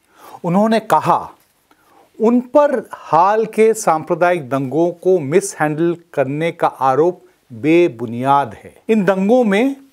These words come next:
पचास से ज्यादा लोग मारे गए और पाँच सौ से अधिक लोग घायल हुए। दिल्ली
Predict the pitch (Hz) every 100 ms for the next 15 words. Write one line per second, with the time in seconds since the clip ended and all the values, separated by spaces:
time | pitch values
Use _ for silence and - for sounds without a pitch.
0 | _ 156 143 180 180 226 226 - 190 120
1 | 139 139 151 170 135 135 151 135 104 123
2 | 143 147 151 196 226 _ _ - - 151
3 | 151 - 170 214 - 185 - 185 190 131
4 | 156 196 - 120 147 170 127 - 131 151
5 | 123 - 92 - _ _ 123 185 196 202
6 | 262